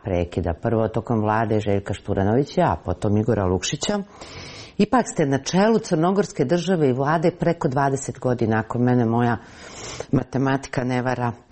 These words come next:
I vaša se dugovječnost na vlasti ponekad uzima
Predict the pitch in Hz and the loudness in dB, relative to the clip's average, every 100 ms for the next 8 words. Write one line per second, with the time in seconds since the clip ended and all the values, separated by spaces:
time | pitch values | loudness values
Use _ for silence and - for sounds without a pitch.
0 | - - - - - - 170 202 285 226 | -16 -16 -16 -18 -8 0 2 4 2 2
1 | 156 139 127 160 139 107 101 - 98 - | 2 0 0 2 2 2 -2 -6 -8 -6
2 | 90 80 60 50 - - 104 - 120 180 | -6 -4 -4 -6 -10 -4 -4 -2 0 0
3 | 185 165 165 190 208 214 196 | 0 -2 0 4 4 6 4